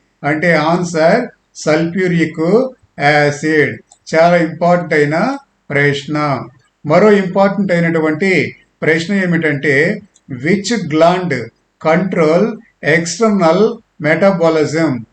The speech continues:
in the body? శరీరంలో బాహ్య ప్రక్రియ ఏ గ్రంథి నిర్ణయిస్తుంది, నియంత్రిస్తుంది అన్నప్పుడు థైరాయిడ్. Which gland control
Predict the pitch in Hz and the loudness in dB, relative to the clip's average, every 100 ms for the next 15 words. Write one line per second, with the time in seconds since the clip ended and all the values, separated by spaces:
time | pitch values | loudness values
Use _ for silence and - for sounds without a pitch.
0 | _ - 160 170 190 147 143 135 135 131 | _ -8 -4 -2 -2 -2 0 2 2 2
1 | 151 139 113 - _ _ - 165 180 202 | 2 0 -4 -10 _ _ -4 2 4 4
2 | 202 175 160 190 240 - _ _ _ - | 2 0 0 0 -2 -8 _ _ _ -12
3 | 127 151 180 190 180 202 160 127 - _ | -4 2 2 2 2 2 2 0 -8 _
4 | _ _ _ _ _ _ _ - - _ | _ _ _ _ _ _ _ -20 -20 _
5 | _ _ 160 - 170 170 185 180 165 175 | _ _ -6 0 0 0 0 2 2 0
6 | 160 175 190 190 185 156 185 247 - _ | 0 0 2 2 0 2 2 0 -4 _
7 | _ 151 165 185 170 170 160 147 151 156 | _ -2 0 0 -2 -2 -2 0 0 0
8 | 127 143 160 185 196 170 170 147 147 151 | -2 -2 -2 -2 -2 -4 -4 -4 -2 -2
9 | 151 151 165 214 277 - _ _ - 156 | -4 -4 -2 0 -2 -8 _ _ 0 2
10 | 165 165 147 135 139 147 127 - _ _ | 2 2 2 2 2 2 2 -4 _ _
11 | - 143 170 220 185 165 160 196 220 - | -6 -4 -2 -2 2 2 2 0 -4 -8
12 | _ - 156 175 170 151 170 | _ -4 0 0 0 2 2